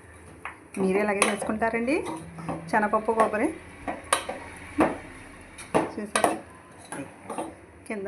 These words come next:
పైన అంతా బాగా కలుపుకోవాలి. కూర అంతా కలుపుకొని చూడండి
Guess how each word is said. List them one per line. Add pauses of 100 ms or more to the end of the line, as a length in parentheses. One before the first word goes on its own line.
పైన
అంతా (140)
బాగా
కలుపుకోవాలి.
కూర
అంతా
కలుపుకొని (1800)
చూడండి